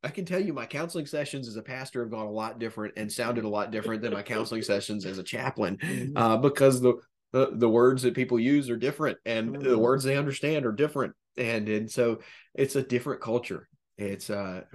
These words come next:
Speaker 1: and, uh, that would be maybe a right use of becoming all things to all people,
Speaker 2: Yeah.
Speaker 1: um, uh, of the Macedonian call, right? To,
Speaker 2: Mm-hmm.
Speaker 1: um, identify as an airman. I am an airman, right? So that's, that's a big piece of,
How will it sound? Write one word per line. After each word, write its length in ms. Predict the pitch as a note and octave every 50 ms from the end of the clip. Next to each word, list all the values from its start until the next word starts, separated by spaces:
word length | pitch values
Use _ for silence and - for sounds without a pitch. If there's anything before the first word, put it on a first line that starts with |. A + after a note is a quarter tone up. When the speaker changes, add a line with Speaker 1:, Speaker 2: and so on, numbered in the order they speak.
| G#2 G2 - -
Speaker 1:
and, 320 | A#2 A2+ A2 G#2+ G#2+ G#2+
uh, 260 | A2 G2+ F#2+ F#2 F2 D#2+
that 200 | F2+ A#2+ B2+ E3 E3
would 100 | B2+ G#2+
be 120 | A2 G#2+
maybe 280 | G2+ G#2 G#2 G2 G2 F#2
a 80 | F2
right 260 | F#2 G2+ G#2 G2+ -
use 280 | - G2+ G2+ G2 - -
of 120 | G2 F#2+
becoming 340 | F#2+ G2+ G2 G#2+ G2 F#2+ F#2+ G2+
all 140 | G2 G2
things 260 | F#2 - F#2+ F#2 F#2 -
to 60 | F2+
all 160 | F2 F2 F2+
people, 420 | F2 G2 F#2+ F#2 - E2+ E2 F2 - - - - - -
Speaker 2:
Yeah. 200 | C#3 A#2+ - F#2
Speaker 1:
um, 360 | F2+ E2+ E2+ F2 F2 - - _ - -
uh, 40 |
of 640 | F#2+ F#2 - D#2+ D#2+ D2+ E2+ D2+ - - - F2+ F2+
the 60 | F#2
Macedonian 600 | F2+ F2+ F2+ - - F2 F#2 F#2 F#2 F2+ F2+ E2+
call, 360 | E2+ - G2+ G2 F#2+ F2 E2+ F2+
right? 280 | F#2 F2 E2+ F2+ - -
To, 240 | - A2+ G2+ G2 A#2+
Speaker 2:
Mm-hmm. 380 | A2+ A2 G#2 G2 - - -
Speaker 1:
um, 400 | D#2 F2+ E2 D2 D2+ D#2+ C#2 - - _ _ _ _ _ _ _ _ _ _ _ _ _ _ -
identify 640 | G2 G#2 G#2 G#2+ B2+ B2+ C3 - - G2+ F2 E2+
as 100 | F#2 G2
an 80 | F#2+ F#2+
airman. 380 | G2 G2 G2+ F#2 - - - _ _ _ -
I 160 | G#2+ A2 B2+
am 180 | C3+ C#3 C3+ C3
an 80 | A#2+ G#2+
airman, 280 | G#2 A#2 G#2 F2+ - - _ _ _ -
right? 320 | G2 F#2+ F#2+ G2 F#2+ - _ _ -
So 140 | - - G#2+
that's, 320 | G2+ A2 C3 C3 - -
that's 320 | - - - A2 A#2+ - -
a 40 | G2+
big 340 | F#2+ G2+ - A2 A2 -
piece 260 | - B2+ A#2 A2 - -
of, 180 | A2 G2+ -